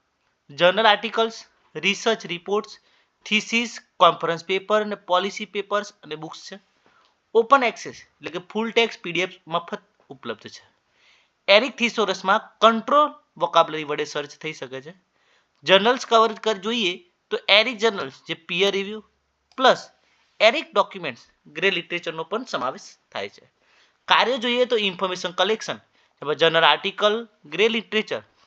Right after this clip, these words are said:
જેમ કે રિપોર્ટ્સ, પોલિસી પેપર તથા થીસીસ. ઇન્ડેક્સિંગ અને એબ્સ્ટ્રેક્ટિંગ જોઈએ તો દરેક રેકોર્ડ સાથે બિબ્લિયોગ્રાફિક ડેટા અને એબ્સ્ટ્રેક્ટ આપેલો છે.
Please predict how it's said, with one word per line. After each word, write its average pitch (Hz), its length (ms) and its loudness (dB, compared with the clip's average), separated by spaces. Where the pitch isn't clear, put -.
જેમ 160 120 -4
કે 156 120 -8
રિપોર્ટ્સ, 180 520 -6
પોલિસી 156 400 0
પેપર 170 200 -8
તથા 135 240 -14
થીસીસ. 165 340 -20
ઇન્ડેક્સિંગ 262 580 2
અને 214 160 -2
એબ્સ્ટ્રેક્ટિંગ 220 520 -2
જોઈએ 208 240 -2
તો 214 180 -4
દરેક 214 340 2
રેકોર્ડ 214 320 -2
સાથે 202 260 -2
બિબ્લિયોગ્રાફિક 220 600 2
ડેટા 165 320 2
અને 160 140 -2
એબ્સ્ટ્રેક્ટ 165 360 -2
આપેલો 160 320 -2
છે. 185 180 -16